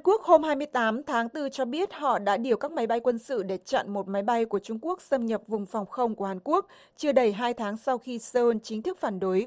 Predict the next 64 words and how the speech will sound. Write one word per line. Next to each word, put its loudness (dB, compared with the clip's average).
về 4
một -2
vụ -2
xâm -4
phạm -6
khác. -2
Máy 4
bay 10
của 0
Trung -6
Quốc 2
được 2
cho 4
là 2
một -4
máy -2
bay 0
trinh -8
sát -6
quân 2
sự -6
và 0
đã 0
bay 4
gần 0
bốn 0
tiếng 0
đồng -4
hồ 2
trong -4
vùng 0
nhận -4
dạng -4
phòng -4
không 0
của -8
Hàn -6
Quốc, 0
Hội 6
đồng 4
Tham -4
mưu -2
trưởng -6
Hàn -6
Quốc -4
cho -4
biết -2
trong -4
một -6
thông -4
cáo. 0
Đây 8
ít 2
nhất 0
là 2
vụ -4
thứ -4
ba 4
như 0
vậy 4
trong -4
năm -4
nay. -2
Hàn -6